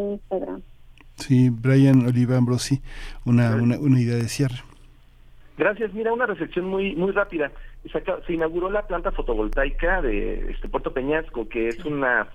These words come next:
Speaker 3: planta fotovoltaica que va a abarcar dos mil hectáreas.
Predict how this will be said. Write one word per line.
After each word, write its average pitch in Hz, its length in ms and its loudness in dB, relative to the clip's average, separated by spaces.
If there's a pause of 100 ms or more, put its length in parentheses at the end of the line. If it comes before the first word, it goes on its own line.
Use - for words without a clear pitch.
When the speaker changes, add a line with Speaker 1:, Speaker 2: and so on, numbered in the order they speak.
(100)
Speaker 3:
planta 131 240 -4
fotovoltaica 123 600 -4
que 117 120 -2
va 120 80 0
a 127 40 0
abarcar 131 460 -4 (440)
dos 120 200 -4
mil 151 200 -2
hectáreas. 135 500 -6